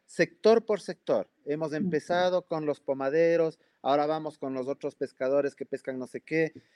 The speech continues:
Speaker 1: Estamos por firmar una, un, un acuerdo histórico entre W L F y la, una de las más grandes asociaciones de pesca artesanal del Ecuador
Speaker 2: Hermoso.
Speaker 1: para precisamente empezar a, a, a trabajar en eso. Pero es un trabajo lento.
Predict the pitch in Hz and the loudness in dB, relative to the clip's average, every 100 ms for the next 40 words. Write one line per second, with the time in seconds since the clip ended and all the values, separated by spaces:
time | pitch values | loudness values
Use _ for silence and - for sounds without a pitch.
0 | _ 143 139 - 165 151 151 131 135 135 | _ -2 0 2 -2 0 -4 -2 -4 -2
1 | 147 151 143 131 120 110 123 139 135 127 | -2 0 0 0 -2 -4 -6 -6 -6 -4
2 | 123 110 - - - 139 143 - 160 156 | -6 -8 -12 -20 -10 -6 -4 4 4 4
3 | 156 151 - 170 170 165 147 135 135 139 | -2 -6 0 4 6 4 -4 0 2 4
4 | 139 143 147 156 147 131 123 110 - 156 | 4 4 2 2 2 2 0 0 -4 -6
5 | 156 139 127 135 156 151 156 151 135 127 | 0 0 -2 -4 -4 -4 -4 -2 -4 -4
6 | 113 139 135 131 143 135 135 120 123 120 | -12 -12 -10 -6 -6 -4 -4 -4 -10 -12
7 | 120 135 135 123 117 113 113 139 175 165 | -6 -6 -6 -10 -2 0 6 6 6 2
8 | 170 - 147 - - 156 156 151 - 143 | 0 -2 -10 -14 -2 2 2 2 0 -2
9 | 170 170 156 147 151 - 143 - 131 123 | -2 -6 -6 -6 -8 -4 -4 -4 -10 -6
10 | 120 - 135 135 131 - 120 117 120 120 | -6 -4 -2 -2 -4 -8 -10 -10 -10 -8
11 | 127 113 107 135 131 135 139 - 226 311 | -4 -2 -2 0 2 0 -4 -6 -6 -6
12 | - 233 247 185 214 247 101 | -2 -2 0 0 0 0 -6